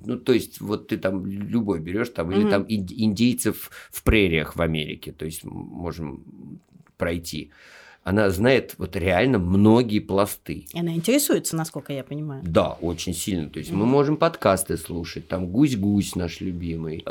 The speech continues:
Speaker 1: Ну так она в этом смысле, ну, действительно, у нее хорошая память. Плюс, а, мы все время изучаем через пласты истории, допустим, искусства.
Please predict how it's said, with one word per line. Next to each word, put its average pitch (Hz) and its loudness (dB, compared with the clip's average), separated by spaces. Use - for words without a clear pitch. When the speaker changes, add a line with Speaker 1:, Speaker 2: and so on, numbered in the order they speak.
Speaker 1:
Ну 160 6
так 190 -2
она 175 4
в 165 2
этом 160 -2
смысле, - 2
ну, 104 2
действительно, 107 -2
у 113 4
нее 120 -2
хорошая - -8
память. 214 2
Плюс, 104 2
а, 87 -2
мы 101 4
все 104 0
время 104 4
изучаем 95 2
через - -6
пласты 95 0
истории, 92 0
допустим, 87 -8
искусства. 170 -6